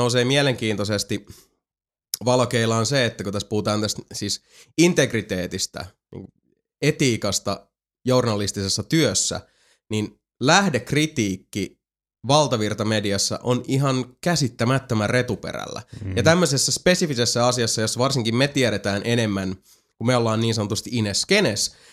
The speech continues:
Speaker 1: että <clears throat> mitä kaikkea tässä on tapahtunut, vaikka meidänkin on vaikea ottaa siitä tolkkua,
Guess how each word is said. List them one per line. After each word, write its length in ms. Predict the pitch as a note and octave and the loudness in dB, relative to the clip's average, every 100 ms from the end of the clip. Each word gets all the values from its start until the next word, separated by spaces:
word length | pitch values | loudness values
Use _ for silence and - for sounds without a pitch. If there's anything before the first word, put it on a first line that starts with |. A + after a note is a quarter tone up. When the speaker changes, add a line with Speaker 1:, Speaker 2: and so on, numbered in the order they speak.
| _ - | _ -10
Speaker 1:
että 180 | G#2 - - A3 F#3+ | -10 -2 2 4 4
<clears throat> 160 | G#2 F#2+ | 2 0
mitä 380 | A#2 D#3+ F#3 | 4 4 4
kaikkea 360 | D#3+ A#2+ - G#2+ | 2 0 0 -2
tässä 200 | G#2 - | -2 -4
on 40 | G#2+ | -4
tapahtunut, 520 | C#3 B2+ A2+ A2 - | -2 -2 -2 -2 -2
vaikka 200 | A2+ C3 | -2 2
meidänkin 400 | D3 F3 B2+ A2 | 4 4 0 -2
on 120 | G#2 | 0
vaikea 320 | A#2 A2+ G#2+ G2+ | 0 0 0 -4
ottaa 240 | G2+ G#2 | -2 -2
siitä 280 | - A2 G#2+ | -2 -4 0
tolkkua, 640 | G3 F3+ A2 - E2+ C#2+ | 2 2 0 -8 -8 -8